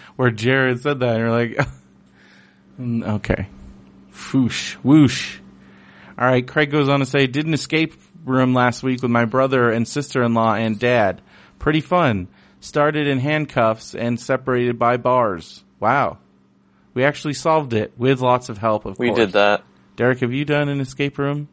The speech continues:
Speaker 1: Oh yeah, you have.
Speaker 2: I've done
Speaker 1: You
Speaker 2: many.
Speaker 1: did.
Speaker 2: I'm just saying it was, I've been handcuffed before.
Speaker 1: You've been handcuffed in an escape room or out of an escape room?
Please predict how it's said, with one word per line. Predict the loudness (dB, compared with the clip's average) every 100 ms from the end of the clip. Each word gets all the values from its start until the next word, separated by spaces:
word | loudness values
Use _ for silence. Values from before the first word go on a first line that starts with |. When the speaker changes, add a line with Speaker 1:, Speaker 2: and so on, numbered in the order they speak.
| _
Speaker 1:
Oh | 0
yeah, | 2
you | 2 2
have. | 2 0 -4 _ _ _ _
Speaker 2:
I've | -6
done | 0 0
Speaker 1:
You | 2
Speaker 2:
many. | 0
Speaker 1:
did. | -2 -8 _ _ _ _ _ _ _ _ _ _ -20
Speaker 2:
I'm |
just | -20 -20 _ _
saying | -4 -2 0
it | -2 -4
was, | -8 -16 -20 _ _ _ _ _ _ _ _ _ -4
I've | 0
been | 0 0
handcuffed | 0 -2 0 -2 -2 -6
before. | -14 -4 -2 -2 -6 _ _ _ _ _ _ _ _ _ _ _ _ _
Speaker 1:
You've | -4
been | -2
handcuffed | 0 -2 0 0 0 -2 -2
in | 2
an | 2
escape | 0 -2 -2 -2
room | 0 0
or |
out | 2 2
of | 2
an | -2
escape | -6 -10 -12 -14
room? | -18